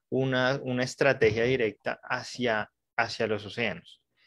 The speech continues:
¿Enfocados en cuáles? En emprendimiento y ciencia y tecnología principalmente. Eh, quería traerlo, pues, aquí, em, muy a colación porque también, eh, pues, es un, ha sido uno de los puntos más relevantes y que más,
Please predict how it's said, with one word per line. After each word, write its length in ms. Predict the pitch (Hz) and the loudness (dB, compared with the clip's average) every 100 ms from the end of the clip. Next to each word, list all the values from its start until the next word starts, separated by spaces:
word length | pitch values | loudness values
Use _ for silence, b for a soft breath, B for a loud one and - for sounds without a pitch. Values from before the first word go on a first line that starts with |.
| - | -2
¿Enfocados 680 | 131 131 120 117 120 123 | 0 2 0 4 4 4
en 140 | 147 127 | 2 -2
cuáles? 460 | 131 101 76 - - | 2 2 0 -10 -8
En 140 | 127 | -4
emprendimiento 1000 | 123 123 127 123 123 131 165 185 190 185 - | -2 0 -2 0 -2 0 0 0 -2 -4 -4
y 140 | 123 | -4
ciencia 360 | - 120 113 123 | -2 -4 -2 -4
y 40 | |
tecnología 520 | 143 135 110 95 92 | -4 -6 -6 -4 -4
principalmente. 800 | 127 113 95 - 95 113 92 - - _ _ _ _ _ _ _ _ - | -4 -8 -8 -6 -6 -6 -12 -16 -20 _ _ _ _ _ _ _ _ -4
Eh, 320 | 101 98 90 | -2 -2 0
quería 280 | 110 101 98 | 2 4 4
traerlo, 320 | 123 120 110 | 4 2 2
pues, 180 | 131 120 | -4 -6
aquí, 400 | 113 - 95 - _ - - | -8 -6 -6 -6 _ -20 -12
em, 260 | 131 127 | -8 -8
muy 300 | 127 120 110 | -8 -6 -4
a 80 | 110 | -2
colación 400 | 120 127 113 101 | 0 -2 0 -4
porque 300 | - - 127 | -8 -12 -10
también, 640 | - 113 98 92 95 92 98 b b b _ | -8 -6 -6 -6 -8 -8 -12 b b b _
eh, 600 | 110 117 113 113 98 78 - _ _ _ - | -2 2 2 0 -2 -10 -18 _ _ _ -4
pues, 240 | 120 110 | -2 -2
es 160 | 107 - | -4 -6
un, 180 | 113 110 | -8 -6
ha 140 | 110 98 | -2 -2
sido 260 | - 120 | -2 -4
uno 140 | 123 131 | -4 -2
de 60 | |
los 180 | 131 117 | -2 -2
puntos 440 | - 107 95 110 120 | -4 -8 -6 -8 -4
más 220 | 123 117 | 2 2
relevantes 640 | 120 131 113 92 87 110 | 2 2 2 -2 -8 -12
y 120 | - 117 | -12 -6
que 160 | 117 | -4
más, 480 | 104 101 98 98 - | -2 -2 -2 -6 -14